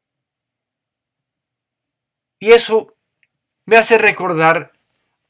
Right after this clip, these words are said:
a la frase de la primera lectura del día de hoy. "¿Hasta cuándo, Señor?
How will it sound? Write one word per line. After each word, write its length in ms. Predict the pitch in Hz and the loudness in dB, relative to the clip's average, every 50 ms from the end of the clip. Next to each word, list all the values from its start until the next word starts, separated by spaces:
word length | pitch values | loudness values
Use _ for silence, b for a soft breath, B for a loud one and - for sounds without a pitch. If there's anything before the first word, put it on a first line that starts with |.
| _ _ - | _ _ 2
a 100 | 185 180 | 2 2
la 220 | 175 160 151 143 | 2 2 0 0
frase 460 | 143 - 170 175 175 165 147 - 160 156 | -2 -4 -2 0 0 -2 -2 -4 -6 -4
de 120 | 156 151 | -2 0
la 160 | 147 151 143 | 0 -2 -2
primera 440 | 143 123 139 147 170 202 208 202 190 | -4 -8 -8 -6 -6 -6 -6 -6 -6
lectura 720 | 180 151 135 131 - 151 151 147 143 143 135 131 - _ _ | -6 -6 -6 -6 -6 -4 -2 -2 0 -2 -4 -4 -8 _ _
del 220 | - 143 143 139 131 | -10 -6 -6 -6 -4
día 220 | 127 131 143 139 | -4 -2 -2 -2
de 160 | 135 147 - - | -4 -6 -12 -12
hoy. 220 | - - 82 - _ _ _ _ _ _ _ _ _ _ _ _ _ _ _ _ _ _ _ _ _ _ _ _ _ _ _ _ _ _ b b b b b b b b b _ | -20 -20 -20 -20 _ _ _ _ _ _ _ _ _ _ _ _ _ _ _ _ _ _ _ _ _ _ _ _ _ _ _ _ _ _ b b b b b b b b b _
"¿Hasta 580 | - 262 285 - - - - - 269 240 226 - | 4 4 4 4 0 -6 -2 0 0 0 0 -2
cuándo, 840 | - 226 254 311 330 320 320 320 311 302 294 294 285 247 247 294 285 | -8 -4 0 4 6 6 6 6 4 2 0 -2 -4 -2 -2 -2 -2
Señor? 880 | - - - - 269 247 214 208 220 226 233 220 208 180 131 127 _ | -4 -4 -4 -4 -4 -4 -4 -2 2 4 4 4 2 0 -4 -10 _